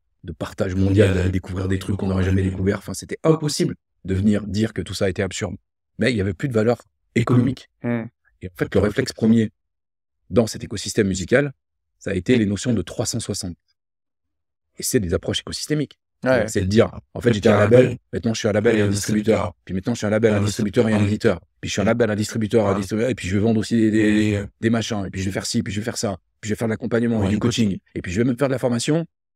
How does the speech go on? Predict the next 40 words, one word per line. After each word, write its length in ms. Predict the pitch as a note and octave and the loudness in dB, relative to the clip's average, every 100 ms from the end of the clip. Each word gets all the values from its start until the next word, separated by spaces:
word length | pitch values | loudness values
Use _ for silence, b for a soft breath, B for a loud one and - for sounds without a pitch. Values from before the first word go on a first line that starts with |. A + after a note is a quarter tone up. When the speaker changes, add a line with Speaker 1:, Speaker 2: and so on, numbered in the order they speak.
| _ | _
Speaker 1:
Et 80 | A2+ | -4
puis 100 | A2 | -2
du 100 | A2 | -2
coup, 100 | D3+ | -2
je 60 | D3 | -2
suis 80 | |
un 60 | A2+ | 2
label 260 | A#2+ C3 D3 | 2 2 2
à 60 | |
trois 120 | A2 | 0
cent 80 | B2 | -4
soixante. 460 | B2 B2 A#2+ G2 - _ _ _ _ _ - | -6 -8 -10 -12 -14 _ _ _ _ _ -8
C'était 240 | G#2+ G#2+ | -2 -2
pour 140 | A#2 | -2
survivre. 320 | - B2+ F#3+ F#3+ _ _ _ _ | -2 0 0 -2 _ _ _ _
Continuer 340 | A2+ - A#2 | -6 0 2
à 60 | G#2 | 2
faire 320 | - C#3 A2 | 2 0 0
effectivement 320 | D#2+ - A2+ | -10 -6 -2
le 100 | G#2+ | 0
cœur 140 | F2+ C#3+ | 0 -2
de 60 | |
ton 100 | - | -2
métier. 260 | G#2+ A#2+ D#3 - _ _ _ - | -4 -2 -6 -8 _ _ _ -8
Et 80 | |
c'est 100 | - D#3+ | -4 0
ces 120 | D#3 | 2
mêmes 200 | F3+ E3+ | 4 4
approches 340 | D#3 E3+ D#3+ | 4 4 2
en 60 | - | 0
fait 140 | G#2 | -4
en 60 | - | -6
soi. 260 | - - - _ _ _ _ _ | -8 -10 -10 _ _ _ _ _
Si 160 | - - | -6 2
je 80 | - | 6
résume 240 | D#3+ F3+ | 6 6
la 60 | C#3 | 6
fabuleuse 320 | C3+ B2 A#2+ | 4 4 2
cantine 300 | B2 A#2+ A2 | 2 2 2
aujourd'hui, 420 | F#2+ F#2 A2+ D#3+ | 4 4 4 2